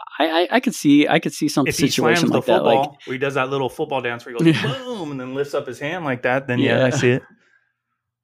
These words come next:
Speaker 1: Yeah, so I, I, I like him. I like him. I think he's a solid running back, and I'm very comfortable putting him at my R B sixteen,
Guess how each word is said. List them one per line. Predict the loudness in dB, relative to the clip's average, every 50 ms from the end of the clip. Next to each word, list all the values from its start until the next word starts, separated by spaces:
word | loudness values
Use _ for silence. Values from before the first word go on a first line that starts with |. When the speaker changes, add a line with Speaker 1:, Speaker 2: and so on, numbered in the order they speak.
| _ _ -20 -20 -20 -20 -20 -20 -20 _ _
Speaker 1:
Yeah, | 0 0 0 0 0 -4
so | -4 -2 -2 -2 -2 -4 -2
I, | -2 -2 -2
I, | 2 2 2 2
I | 2 2 0 0
like | 2 2 2 0 0
him. | -2 -4 -4 -4 -2
I | -2 0
like | 2 2 0 2
him. | 0 -2 0 -2 -4
I | -4
think | -4 -2 -2 -2 -2
he's | -4 -6 -6
a | -8 -6
solid | -2 0 2 2 2 0 0
running | 0 0 0 0 2
back, | 2 2 2 0 -2 -6
and | -8 -8
I'm | -8 -8 -6
very | -2 0 0 2 2 0 0 -2 -4
comfortable | -4 -4 -4 -4 -4 -6 -6 -4 -4 -4
putting | -2 -2 -2 -2 -2
him | -2 -4 -4
at | -4
my | -4 -4
R | -2 -2 -2
B | -2 -2 -4
sixteen, | -4 -2 -4 -4 -4 -4 0 0 0 0 0 -4